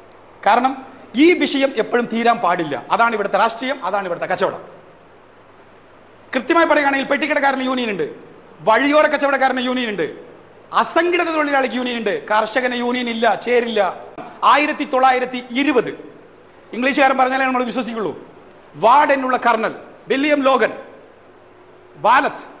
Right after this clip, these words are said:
ഇവരുടെ പുസ്തകങ്ങളെല്ലാം എടുത്ത് വായിക്കും, നെറ്റിൽ തന്നെ കിട്ടും. എരുത്തേമ്പതി പഞ്ചായത്തിലെ ആർ ബി പി പുതൂർ, കൊഴിഞ്ഞാമ്പാറ, കുലുക്കപ്പാറ, നെല്ലേപ്പിള്ളി, ചിറ്റൂരിലെ തെക്കേ ഗ്രാമം, ചിറ്റൂർ, തത്തമംഗലം, പട്ടഞ്ചേരി, ഈ ഭൂപ്രദേശം മാത്രമേ മനുഷ്യരുണ്ടായിരുന്നുള്ളൂ. പോപ്പുലേഷൻ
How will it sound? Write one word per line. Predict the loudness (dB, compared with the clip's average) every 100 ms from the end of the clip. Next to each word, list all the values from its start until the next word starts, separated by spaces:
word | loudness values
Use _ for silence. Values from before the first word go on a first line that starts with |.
| -16
ഇവരുടെ | -8 -6
പുസ്തകങ്ങളെല്ലാം | -2 0 0 0 -2
എടുത്ത് | -2 -2
വായിക്കും, | -4 -6
നെറ്റിൽ | -8 -8
തന്നെ | -10 -10
കിട്ടും. | -14 -20 -20 -20 -20 -20 -20 -20 -20 -6 -2
എരുത്തേമ്പതി | 2 2 2 0 -2
പഞ്ചായത്തിലെ | 0 0 2 2 2
ആർ | 2
ബി | 0
പി | 0
പുതൂർ, | 0 0 -2 -6 -18 -20 -6 0
കൊഴിഞ്ഞാമ്പാറ, | 2 2 2 2 0 -4 -4
കുലുക്കപ്പാറ, | -2 0 2 2 2 -4 -14 -20 -20 -20 -20 -20 -20 -20 -8 -2
നെല്ലേപ്പിള്ളി, | 0 0 0 -4 -4 -14 -20 -20 -20 -10
ചിറ്റൂരിലെ | -4 0 2 2 0
തെക്കേ | 0 2
ഗ്രാമം, | 4 2 0 -10 -18 -20 -20 -8
ചിറ്റൂർ, | -4 0 2 0 -6 -6 -2
തത്തമംഗലം, | 0 2 2 2 2 0
പട്ടഞ്ചേരി, | 0 2 0 -2 -8 -18 -10 0
ഈ | 0 2
ഭൂപ്രദേശം | -2 -2 -2 -2 0
മാത്രമേ | 0 -2 -4
മനുഷ്യരുണ്ടായിരുന്നുള്ളൂ. | -6 -6 -2 -2 -2 -4 -6 -8 -4
പോപ്പുലേഷൻ | 0 0 0 -2